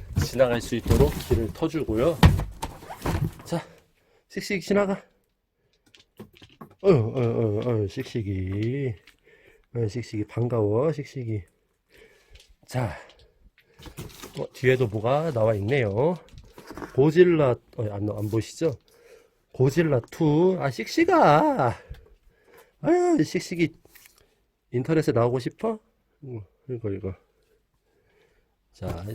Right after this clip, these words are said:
좀 자세히 좀 봅시다. 안 돼. 고질라 투 몬스터 버스. 이렇게 보시면은, 제가 지금 카메라 앵글이 좀 많이 이상한데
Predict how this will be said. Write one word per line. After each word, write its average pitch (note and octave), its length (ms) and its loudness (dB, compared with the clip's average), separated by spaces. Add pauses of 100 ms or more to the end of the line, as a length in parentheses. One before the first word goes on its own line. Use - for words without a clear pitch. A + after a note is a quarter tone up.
(140)
좀 A#2 120 -8
자세히 A2 300 -2
좀 G#2+ 140 -2
봅시다. G#2 500 -4 (320)
안 G#2 220 -6
돼. C#3 240 0 (2000)
고질라 F3 560 6
투 G3 320 4
몬스터 D3+ 540 4
버스. B2+ 500 2
이렇게 A#2+ 680 0
보시면은, A#2 600 -2
제가 B2 180 0
지금 A#2 280 2 (140)
카메라 F3 360 0
앵글이 A#2 220 0
좀 A2+ 120 -4
많이 A2 200 0
이상한데 G#2+ 600 -4